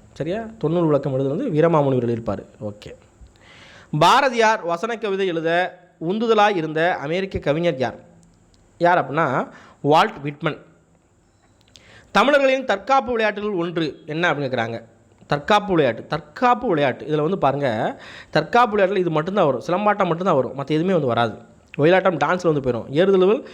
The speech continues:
வீர விளையாட்டுல வந்து போயிடும், கபடி ஆட்டம் அப்படிங்கிறது விளையாட்டு. முக்கூடற்பள்ளு எந்த மாவட்டத்தில்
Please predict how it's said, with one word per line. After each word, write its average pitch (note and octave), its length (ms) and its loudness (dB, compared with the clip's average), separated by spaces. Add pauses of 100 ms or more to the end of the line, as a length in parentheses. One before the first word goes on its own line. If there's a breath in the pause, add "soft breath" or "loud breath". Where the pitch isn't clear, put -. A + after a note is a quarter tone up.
(200 loud breath)
வீர G#3 260 2
விளையாட்டுல F#3 340 0
வந்து D#3 80 -6
போயிடும், A#2+ 280 -6 (300)
கபடி F3+ 300 2
ஆட்டம் G3+ 200 0
அப்படிங்கிறது G3 300 -4
விளையாட்டு. G#3 440 -2 (1200 soft breath)
முக்கூடற்பள்ளு A3+ 720 4
எந்த G#3+ 200 0
மாவட்டத்தில் A3 680 -2